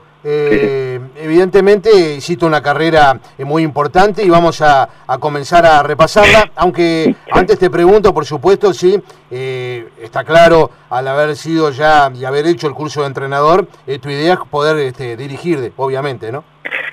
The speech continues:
Speaker 1: Sí, sí, sí, obviamente que siempre fue, de hecho estuve dirigiendo, me fui a vivir a una ciudad cerca, en Darregueira, cerca de, de La Pampa, y, y bueno, ahí me ofrecieron en,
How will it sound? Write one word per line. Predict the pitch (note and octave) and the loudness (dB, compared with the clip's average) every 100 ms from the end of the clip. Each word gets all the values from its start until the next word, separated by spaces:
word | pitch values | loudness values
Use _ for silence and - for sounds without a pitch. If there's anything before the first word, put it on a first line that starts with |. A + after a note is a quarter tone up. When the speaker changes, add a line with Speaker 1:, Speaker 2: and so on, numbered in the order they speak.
| - - - _ - | -18 -20 -20 _ -4
Speaker 1:
Sí, | - A3+ A3+ G#3 | 2 4 4 4
sí, | F3+ E3+ | 4 4
sí, | E3 | 6
obviamente | D#3 C3 C#3 C#3 | 6 6 4 4
que | B2 | 2
siempre | B2+ B2+ C3 - | 4 2 2 2
fue, | C3 | 2
de | B2+ A#2+ B2+ | 2 2 2
hecho | D3+ D3+ | 4 2
estuve | D#3+ D3+ | 4 6
dirigiendo, | C3 A#2+ D3+ D3+ D#3 D3+ | 6 4 4 4 6 4
me | C3 G#2 | 4 0
fui | - | 2
a | A#2+ | 4
vivir | A#2 A#2+ | 6 4
a | |
una | A2+ G#2+ | 4 2
ciudad | A#2+ A#2+ | 2 2
cerca, | A2+ - A2 G2 - - - - - | 0 2 2 0 -6 -20 -20 -20 -6
en | A2 | -2
Darregueira, | G2+ A2 C#3 C3 - | 2 4 4 4 2
cerca | A#2 A2+ | 2 4
de, | G#2+ G#2 G2 | 4 4 2
de | G#2 G#2 | 2 2
La | A#2+ | 2
Pampa, | D#3+ D#3+ F3+ F#3+ - | 2 2 2 2 0
y, | B2 A2+ A2+ A2 G#2 G2 G2+ G2+ - _ | 0 4 4 4 4 2 0 -4 -10 _
y | C#3+ | 2
bueno, | E3+ C#3+ | 4 6
ahí | D#3 | 4
me | D3+ | 2
ofrecieron | C#3 C3+ - D#3+ C#3+ | 4 4 4 4 4
en, | B2+ | 2